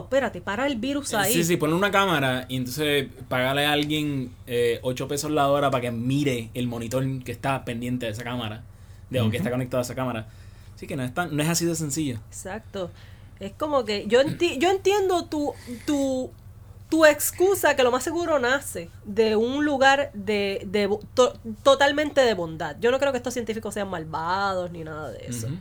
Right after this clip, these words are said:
Speaker 1: Pero creo que son bien naif. Y eso es lo que jode.
Speaker 2: Yo no, yo pienso que son reptilianos.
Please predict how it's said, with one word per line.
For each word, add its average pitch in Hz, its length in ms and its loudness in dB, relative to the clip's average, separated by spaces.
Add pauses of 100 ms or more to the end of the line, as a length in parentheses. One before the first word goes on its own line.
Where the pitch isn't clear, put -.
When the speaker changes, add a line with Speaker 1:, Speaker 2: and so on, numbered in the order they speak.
(440)
Speaker 1:
Pero 220 180 6
creo 226 140 4
que 247 80 2
son 247 140 0
bien 185 180 -2
naif. 160 380 -10 (260)
Y 220 120 4
eso 233 180 6
es 269 80 4
lo 208 140 2
que 160 120 -6
jode. 170 240 -2
Speaker 2:
Yo 160 80 2
no, 123 80 0
yo 110 140 -2
pienso 131 180 -2
que 160 60 0
son 170 160 -2
reptilianos. 117 580 -4